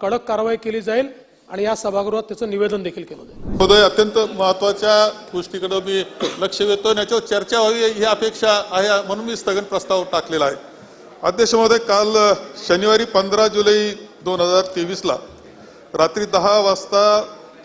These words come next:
Speaker 2: सावी-, अहमदनगर जिल्ह्यामध्ये साविडी येथे एक हत्याकांड झालं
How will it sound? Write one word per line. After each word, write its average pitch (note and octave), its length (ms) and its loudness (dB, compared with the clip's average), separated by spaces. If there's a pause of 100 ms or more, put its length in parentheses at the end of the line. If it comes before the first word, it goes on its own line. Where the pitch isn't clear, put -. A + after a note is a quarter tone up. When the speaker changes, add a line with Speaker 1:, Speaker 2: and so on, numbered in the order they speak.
(200)
Speaker 2:
सावी-, F#3 440 0
अहमदनगर G#3 580 -2
जिल्ह्यामध्ये G3+ 600 -2
साविडी G3 460 -4
येथे F#3+ 280 -2
एक F#3+ 160 -6
हत्याकांड F3+ 440 -4 (140)
झालं E3 360 0